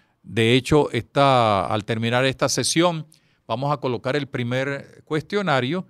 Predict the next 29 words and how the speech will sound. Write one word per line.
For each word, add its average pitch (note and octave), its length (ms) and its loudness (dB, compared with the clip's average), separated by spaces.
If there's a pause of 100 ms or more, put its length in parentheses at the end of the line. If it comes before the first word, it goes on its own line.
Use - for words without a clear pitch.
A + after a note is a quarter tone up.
(360)
que, F3 340 0 (460)
eh, - 80 -12
repit-, A#2+ 480 -6
como A#2 240 -4
dije B2+ 220 -2
en E3+ 80 -2
la D3+ 60 0
última D3 360 -4
sesión, D3+ 420 -6
no C3 120 -4
va C3 80 -2
a - 20 -6
ser D3+ 220 -4
difícil, C#3 540 -6
no A2 100 -8
se D3+ 140 -6
angustien. C#3+ 580 -2 (360)
Hay A#2+ 80 -6
mucha D#3+ 320 -2
gente E3 240 -4
que D3+ 80 -4
dice, D3+ 220 -2
"Ay, F3 120 0
padre, E3+ 320 0
¿y B2 60 -4
si, A#2 260 -8
si A#2 180 -10
salgo D3 260 -4
mal?". D3+ 260 -4